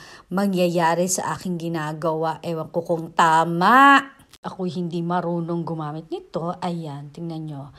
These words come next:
Ako'y parang force na force. Tingnan naman ang aking balikat. Ayan, after natin napahiran ng butter, ibabalik natin yung nasa gitna sa loob ng mixer, ng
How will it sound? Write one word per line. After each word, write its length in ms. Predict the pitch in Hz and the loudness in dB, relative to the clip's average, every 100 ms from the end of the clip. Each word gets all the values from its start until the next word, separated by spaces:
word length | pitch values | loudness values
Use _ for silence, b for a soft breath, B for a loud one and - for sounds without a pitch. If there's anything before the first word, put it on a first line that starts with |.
| B B B - | B B B -10
Ako'y 240 | 170 170 | -8 -6
parang 400 | 175 156 160 170 | -4 -4 -6 -10
force 400 | - 190 160 180 | -8 -6 -6 -6
na 80 | 165 | -8
force. 260 | 175 170 | -8 -8
Tingnan 300 | - 175 180 | -6 -6 -4
naman 240 | 170 165 170 | -6 -6 -6
ang 40 | 175 | -4
aking 340 | 185 185 180 | -4 -4 -6
balikat. 560 | 165 160 151 - 170 151 _ _ _ _ _ - | -6 -8 -12 -10 -10 -10 _ _ _ _ _ 0
Ayan, 400 | 262 226 226 220 | 2 2 2 -2
after 260 | 190 190 190 | -6 -6 -6
natin 320 | 175 170 175 | -4 -6 -8
napahiran 480 | 170 175 170 165 165 | -10 -8 -8 -6 -6
ng 220 | 170 175 | -6 0
butter, 340 | 202 247 233 214 | 0 0 0 -2
ibabalik 560 | 214 269 254 240 226 226 | -2 -4 -2 -4 -6 -6
natin 480 | 180 170 170 170 170 | -6 -6 -8 -8 -6
yung 180 | 170 165 | -6 -6
nasa 320 | 160 151 165 | -10 -12 -14
gitna 640 | 156 147 - 151 139 131 _ _ _ _ _ _ - | -14 -18 -14 -12 -12 -16 _ _ _ _ _ _ -20
sa 220 | - 156 | -16 -12
loob 340 | 156 143 151 | -10 -12 -10
ng 540 | 170 165 165 165 185 190 B _ - | -10 -8 -8 -6 -8 -8 B _ -12
mixer, 720 | 185 180 - - 165 151 156 - _ b b b b _ | -12 -10 -12 -8 -8 -8 -12 -20 _ b b b b _
ng 560 | 170 156 165 180 190 | -16 -12 -8 -6 -4